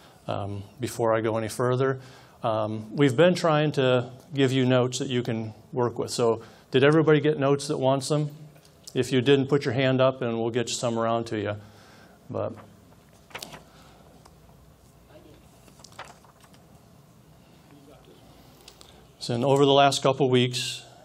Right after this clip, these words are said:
you know, we talked about the battle plan, knowing ourselves, knowing our weaknesses and our strengths. So on the handout, the first thing that I want to remind us of is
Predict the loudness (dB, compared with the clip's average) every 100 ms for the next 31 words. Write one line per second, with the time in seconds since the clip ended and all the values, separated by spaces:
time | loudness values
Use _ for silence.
0 | -20 -12 -6 -4 0 0 0 -2 0 2
1 | 4 4 0 -2 -2 -2 -4 -6 -4 -4
2 | -2 -2 -2 0 0 0 -2 -8 -14 -14
3 | -8 -4 -2 0 0 -2 -4 -6 -6 -4
4 | -4 -6 -6 -6 -6 -12 -16 -20 -20 -20
5 | -20 -4 4 6 6 6 6 4 4 4
6 | 4 4 0 -2 0 0 -2 -2 -2 -4
7 | -4 -4 0 0 0 0 2 2 0 -2
8 | -4 -4 -4 -4 -4 -2 -4